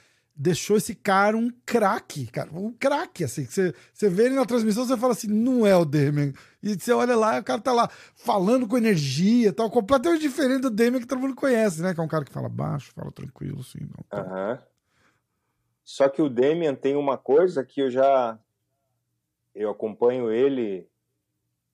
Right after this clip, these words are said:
Speaker 2: de entrevistas de, de muito tempo, enquanto lutava ainda, ele é um cara extremamente inteligente.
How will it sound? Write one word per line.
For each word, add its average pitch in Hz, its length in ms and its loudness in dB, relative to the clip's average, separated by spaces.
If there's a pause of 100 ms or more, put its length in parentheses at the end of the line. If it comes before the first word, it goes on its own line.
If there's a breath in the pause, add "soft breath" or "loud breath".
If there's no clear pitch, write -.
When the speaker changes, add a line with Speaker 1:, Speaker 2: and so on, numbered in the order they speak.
Speaker 2:
de 117 240 -8
entrevistas 127 920 0
de, 101 320 -12 (920)
de 98 160 -8
muito 135 280 -6
tempo, 131 460 0
enquanto 131 360 -2
lutava 120 500 4
ainda, 139 460 0
ele 131 240 -2
é 135 60 2
um 131 60 -4
cara 131 300 -2
extremamente 135 720 -6
inteligente. 107 720 -6